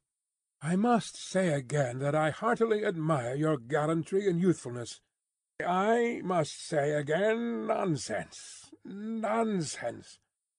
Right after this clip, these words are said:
When I have executed this little commission, I shall, perhaps, accept Tellson's proposal to retire and live at my ease.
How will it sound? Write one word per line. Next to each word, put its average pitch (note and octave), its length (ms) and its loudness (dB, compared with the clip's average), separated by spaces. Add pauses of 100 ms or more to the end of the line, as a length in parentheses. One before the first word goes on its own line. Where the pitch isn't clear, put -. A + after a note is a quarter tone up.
(440)
When B3 240 4
I G#3+ 160 4
have F3+ 240 2
executed E3 680 4
this E3 240 0 (200)
little D#3+ 320 2
commission, D3+ 580 -2 (360)
I D#3+ 220 4
shall, F3+ 380 2
perhaps, F3+ 720 0 (240)
accept - 500 -2
Tellson's F3 400 2
proposal F3 560 0
to C#4 140 0
retire D#3+ 680 -2
and C3 180 -6
live F#3+ 220 4
at G3+ 120 -4
my F#3+ 220 -2
ease. B2+ 500 -4